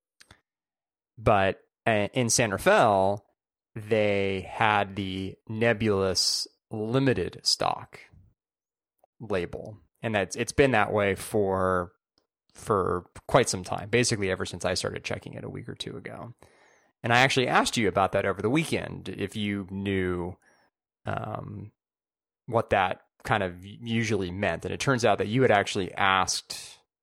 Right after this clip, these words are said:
an associate about that when you were looking for one. And, and what did they say? Ba-, basically,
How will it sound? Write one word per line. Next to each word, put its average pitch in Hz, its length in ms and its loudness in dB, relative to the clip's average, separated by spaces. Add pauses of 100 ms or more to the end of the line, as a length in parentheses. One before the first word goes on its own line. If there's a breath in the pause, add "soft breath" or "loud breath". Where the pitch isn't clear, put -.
(380)
an 107 120 0
associate 87 800 -2
about 92 320 2
that 95 200 0
when 95 120 -4
you 92 120 -4
were 85 120 -4
looking 92 300 -8
for - 200 -8
one. 92 180 -6
And, 92 140 -8
and 98 140 -4
what 104 140 2
did 113 120 0
they 127 120 4
say? 131 420 4
Ba-, 92 140 0
basically, 92 640 -2